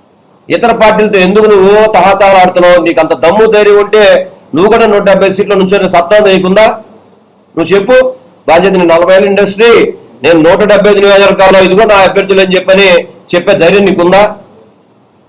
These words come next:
ఆ ఒక్క ధైర్యం జగన్మోహన్ రెడ్డి గారికి మాత్రమే ఉంది. నూట డెబ్బై ఐదు నియోజకవర్గాల్లో పోటీ చేస్తాడు,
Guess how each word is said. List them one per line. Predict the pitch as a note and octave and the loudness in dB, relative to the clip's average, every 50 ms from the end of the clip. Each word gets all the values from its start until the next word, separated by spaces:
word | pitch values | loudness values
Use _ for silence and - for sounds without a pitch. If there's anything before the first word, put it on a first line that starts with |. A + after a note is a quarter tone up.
| _ _ _ _ _ - | _ _ _ _ _ -6
ఆ | A#2+ | -4
ఒక్క | C3 C#3 C#3+ - - | -4 -4 -4 -4 -6
ధైర్యం | D3 - C#3+ C#3+ D#3+ E3+ F#3+ F#3 - | -4 -2 -2 -2 0 0 -2 -2 -2
జగన్మోహన్ | D3 D3+ D#3+ E3 E3 E3 D#3+ | -2 0 0 0 0 0 0
రెడ్డి | D#3+ D#3 D#3 D3 | -2 -2 -2 -2
గారికి | D3+ C#3+ C#3 C3+ | -2 -4 -2 -4
మాత్రమే | C3+ C3+ C3+ D3 D3 D#3 D#3 | -4 -4 -4 -6 -4 -4 -2
ఉంది. | C#3+ C3 B2+ A#2 A2+ A2+ - - _ _ _ _ _ _ _ _ _ _ _ G#2+ A2 | -2 -4 -6 -8 -12 -14 -16 -20 _ _ _ _ _ _ _ _ _ _ _ -12 -6
నూట | A#2 C#3 D3+ D#3 F3+ | -4 -4 -2 -2 -2
డెబ్బై | F3 F3 E3+ D#3 F3 F3+ | 0 0 0 2 0 0
ఐదు | F3 E3+ | 2 2
నియోజకవర్గాల్లో | F3 F3+ F3+ F3+ E3 F3+ F3 F3 E3+ | 2 2 2 2 0 0 0 0 0
పోటీ | F3 F3 E3+ E3+ E3+ | 0 -2 -2 -2 -2
చేస్తాడు, | D#3+ F3+ F3+ F3 - F#3 F3 F#3 F#3+ G3 | -2 -2 -2 0 0 -2 0 0 -2 -2